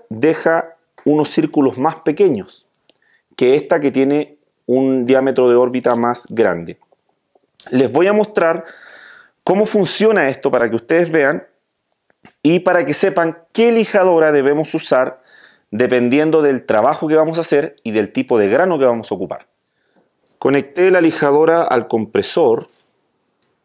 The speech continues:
y voy a intentar frenarla con estos guantes para que ustedes puedan ver que se forman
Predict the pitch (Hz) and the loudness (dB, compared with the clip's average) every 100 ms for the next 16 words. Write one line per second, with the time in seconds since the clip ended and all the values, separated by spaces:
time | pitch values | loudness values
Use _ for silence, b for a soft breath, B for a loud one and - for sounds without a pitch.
0 | _ _ - _ _ 117 120 151 165 170 | _ _ -20 _ _ -2 0 2 2 2
1 | 156 127 110 151 147 - 123 131 156 120 | 0 -2 0 -2 -2 -2 0 2 2 2
2 | 123 143 - _ _ _ _ _ _ - | 0 -2 -8 _ _ _ _ _ _ -4
3 | 104 123 143 123 139 139 104 - 135 - | -2 -2 -4 -4 0 -2 -2 -6 -8 -10
4 | _ b b b b b b _ 127 131 | _ b b b b b b _ -2 0
5 | 123 127 180 185 185 180 180 170 131 131 | 0 -2 0 0 0 0 0 0 0 0
6 | 135 _ 139 143 156 - - 123 - 156 | -2 _ 0 2 0 -4 -4 -4 0 0
7 | 151 151 151 156 | 0 0 -2 -4